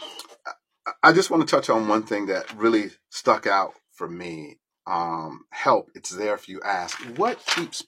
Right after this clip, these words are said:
people from asking for help?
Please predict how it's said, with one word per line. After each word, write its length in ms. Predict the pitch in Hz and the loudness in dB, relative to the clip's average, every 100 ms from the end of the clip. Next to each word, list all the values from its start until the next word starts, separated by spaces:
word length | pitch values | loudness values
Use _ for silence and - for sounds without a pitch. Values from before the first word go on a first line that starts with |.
| - | -14
people 540 | - 160 156 170 82 - _ _ _ _ _ _ | -12 -12 -10 -10 -12 -14 _ _ _ _ _ _
from 360 | - 131 110 104 - | -8 -6 -6 -8 -2
asking 880 | 120 127 131 - 110 107 101 95 98 _ | 2 2 0 -8 -10 -8 -10 -12 -20 _
for 480 | _ - 110 95 87 | _ -18 -10 -10 -10
help? 380 | - 110 - | -12 -14 -16